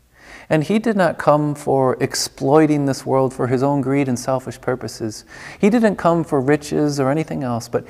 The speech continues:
he set aside all riches, all wealth, and he came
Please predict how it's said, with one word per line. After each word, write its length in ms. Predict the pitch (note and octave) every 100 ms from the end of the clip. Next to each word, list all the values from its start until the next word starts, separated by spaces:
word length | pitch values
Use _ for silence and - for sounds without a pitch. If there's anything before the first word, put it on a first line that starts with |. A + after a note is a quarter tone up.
| - -
he 160 | E3
set 280 | D3 - E3
aside 500 | E3+ - D3 C#3+ C#3+
all 580 | - C3 D3 D#3 D#3+ D3+
riches, 540 | C3 C#3 - C#3 C3 -
all 340 | C3+ D#3 D#3+
wealth, 360 | C3+ A#2+ A#2 - - - -
and 120 | D#3+
he 120 | E3+
came 600 | - E3 E3 D#3+ C#3